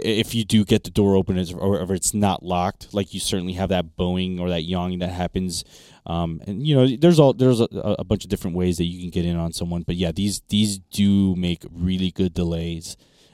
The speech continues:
um, and buy you back a lot of time, in my opinion. So, like, one of the things that we'd like to do as a family is, like, we will, we'll just rehearse and, like, um,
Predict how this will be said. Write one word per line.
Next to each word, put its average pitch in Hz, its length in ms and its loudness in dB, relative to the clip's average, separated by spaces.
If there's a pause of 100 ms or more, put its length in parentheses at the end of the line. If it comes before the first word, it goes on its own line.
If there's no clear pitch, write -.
um, 82 460 -6
and 85 200 -10
buy 87 140 0
you 87 140 -2
back 85 220 -8
a 82 40 -8
lot 78 140 -8
of 71 80 -16
time, 80 400 -12 (160)
in 87 60 -16
my 85 80 -8
opinion. 82 440 -12 (640)
So, - 160 -2
like, 98 260 -6 (300)
one 110 120 4
of 110 60 8
the 95 60 2
things 113 180 4
that 101 120 6
we'd 107 140 2
like 107 160 4
to 101 80 -14
do 123 380 4
as 98 120 -2
a 95 60 -4
family 104 360 0
is, 98 80 0
like, 95 200 -2
we 95 160 -2
will, 95 260 -6
we'll 92 120 -4
just - 220 -6
rehearse 92 440 -2
and, 92 160 -4
like, 87 240 -4 (380)
um, 87 480 -2